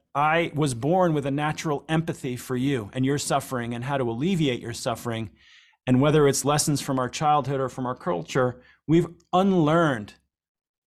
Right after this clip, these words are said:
those core essential elements of what it means to be a human being. We, you and I have talked before about A I and will A I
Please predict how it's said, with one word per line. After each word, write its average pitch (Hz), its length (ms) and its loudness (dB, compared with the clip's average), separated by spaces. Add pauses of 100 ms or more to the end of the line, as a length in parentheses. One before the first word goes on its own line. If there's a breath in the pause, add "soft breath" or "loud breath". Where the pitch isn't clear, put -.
those 143 220 0
core 165 600 2
essential 147 440 -4
elements 135 460 -4
of 117 100 -8
what 143 140 -4
it - 80 -8
means 147 260 0
to - 140 -10
be 127 320 -4
a 131 80 -6
human 139 360 -2
being. 139 360 -4
We, 120 100 -8 (340 soft breath)
you 147 140 0
and 147 80 2
I 147 60 4
have 143 140 0 (100)
talked - 280 -2
before 165 400 0
about 131 320 0
A 139 140 -4
I 156 280 0
and 123 260 -4 (260 loud breath)
will 131 180 -2
A 151 160 0
I 143 380 4